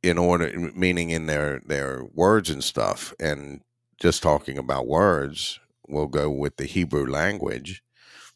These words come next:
that if you just study a little bit into the Hebrew language, you don't have to learn the whole language.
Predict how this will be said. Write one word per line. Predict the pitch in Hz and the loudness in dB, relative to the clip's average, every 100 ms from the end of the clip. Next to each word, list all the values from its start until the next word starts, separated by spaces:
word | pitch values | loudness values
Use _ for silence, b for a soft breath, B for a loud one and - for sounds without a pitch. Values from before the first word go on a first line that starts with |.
| _ | _
that | - 78 69 - _ _ _ _ _ _ _ - | 0 2 2 -2 _ _ _ _ _ _ _ 0
if | 82 - | 0 4
you | 117 | 4
just | 120 117 - | 6 6 4
study | - 113 135 90 | 4 6 6 2
a | |
little | 71 78 76 | 2 2 2
bit | 71 73 | 0 -2
into | 78 69 | -4 -4
the | 67 | -2
Hebrew | 69 78 67 62 | -2 -2 -2 -4
language, | 71 104 - 50 50 - - - | -2 -2 -4 -8 -10 -12 -14 -4
you | 85 | 0
don't | 120 117 | 2 2
have | 87 82 | 0 0
to | 69 64 62 - - | -2 -2 -4 -10 -8
learn | 71 90 92 | 2 2 2
the | 76 | -2
whole | 76 69 | -2 -2
language. | 62 80 117 67 73 - - | -2 -2 -4 -4 -6 -10 -20